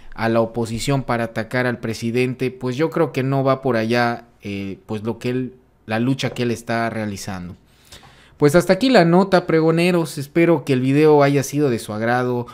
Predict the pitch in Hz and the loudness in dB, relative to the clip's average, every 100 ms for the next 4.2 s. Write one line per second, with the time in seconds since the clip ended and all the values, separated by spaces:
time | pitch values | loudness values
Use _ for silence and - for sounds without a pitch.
0 | - - _ 127 139 135 123 123 120 143 | -20 -20 _ 0 0 0 -2 -4 -2 0
1 | 147 143 139 135 - 120 117 123 135 123 | 0 0 -2 -4 -6 -10 -6 -4 -2 -4
2 | 110 113 127 151 160 156 - 170 170 135 | -6 -4 -2 0 0 -2 -4 -6 -4 0
3 | 139 165 147 156 147 135 139 143 147 143 | 2 2 2 0 -2 -2 -2 -2 0 0
4 | - | -2